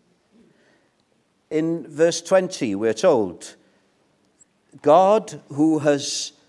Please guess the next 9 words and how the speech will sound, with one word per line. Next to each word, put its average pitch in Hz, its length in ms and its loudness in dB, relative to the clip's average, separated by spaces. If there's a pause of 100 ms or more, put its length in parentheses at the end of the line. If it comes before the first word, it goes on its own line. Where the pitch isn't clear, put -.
(200)
set - 380 -4
signs 214 720 0
and 214 180 -4
wonders 202 460 -2
in 185 120 -4
the 185 100 0
land 175 320 2
of 165 100 -4
Egypt, - 680 -6